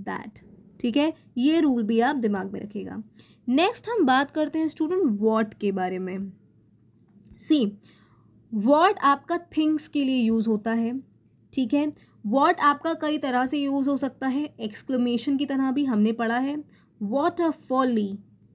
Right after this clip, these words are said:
ठीक है ना, जब हम एक्सक्लेमेटरी एडजेक्टिव की बात कर रहे थे। what a folly, सॉरी, एक्सक्लेमेशन मार्क लगेगा। What आपका इंटरोगेटिव सेंटेंसेस में भी यूज़ हो जाता है, और what स्टूडेंट आपका जब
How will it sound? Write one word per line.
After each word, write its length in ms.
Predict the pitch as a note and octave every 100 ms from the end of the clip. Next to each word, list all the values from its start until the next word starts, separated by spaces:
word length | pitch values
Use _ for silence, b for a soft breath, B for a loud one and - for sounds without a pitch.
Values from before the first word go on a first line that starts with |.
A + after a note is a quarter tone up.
| -
ठीक 180 | G#3+ A3
है 80 |
ना, 200 | A3 C#4+ D4+ b b b
जब 220 | G#3+ A3
हम 240 | A#3 B3 B3+ -
एक्सक्लेमेटरी 720 | A3 G#3+ - A#3 A3+ A3+ A#3+
एडजेक्टिव 420 | A3 A3+ G#3+ C4 B3+
की 100 | B3+
बात 240 | A3 G#3 G#3
कर 160 | G#3+
रहे 160 | G#3 G#3
थे। 180 | G#3+ C#4 E4 - b b b B3+
what 280 | D#4+ F4 -
a 80 | C#4 -
folly, 480 | B3 B3 A3 G3 F#3+ - -
सॉरी, 300 | A3 F#3+ G3+ - -
एक्सक्लेमेशन 640 | A3+ - B3+ A#3+ A#3+ C4+
मार्क 180 | A3 G#3
लगेगा। 340 | G#3 G3+ G3 G#3 B B B
What 240 | A3+ C4
आपका 460 | D4 C#4+ D4 D4 C#4+ A#3+
इंटरोगेटिव 580 | A3+ G#3+ A3 A3+ C4+
सेंटेंसेस 540 | C4 C4 C4 C4+ C4 C#4+
में 100 | C#4
भी 120 | C#4
यूज़ 200 | C4+ C#4
हो 80 | C#4
जाता 320 | C4 C4 C4 C4+
है, 240 | D4 D4+ - B B -
और 180 | D4+ C4+
what 320 | C#4+ E4 E4+
स्टूडेंट 440 | - D4+ C4+ C#4 -
आपका 400 | A#3 A#3 C#4+ C4+
जब 520 | G#3 - D4 C4+ C#4+